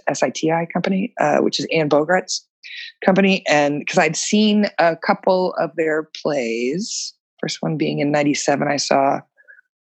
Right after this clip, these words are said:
Culture of Desire, and it kind of blew my head on the back wall 'cause I was like, "What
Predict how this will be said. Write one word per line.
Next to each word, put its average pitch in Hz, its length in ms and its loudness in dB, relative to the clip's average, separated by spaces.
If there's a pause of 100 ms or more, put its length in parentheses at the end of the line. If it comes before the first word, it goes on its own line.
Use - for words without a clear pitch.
(180)
Culture 165 240 4
of 147 80 0
Desire, 131 500 2
and 127 120 -4
it - 80 -12 (100)
kind 131 120 -4
of 127 100 -2
blew 135 220 2
my 127 200 -2 (220)
head 127 180 -4
on 123 120 -2
the 123 60 0
back 120 240 0
wall 120 480 2
'cause 127 140 -2
I 127 100 0
was 123 100 -4
like, 120 140 -2
"What 117 520 -4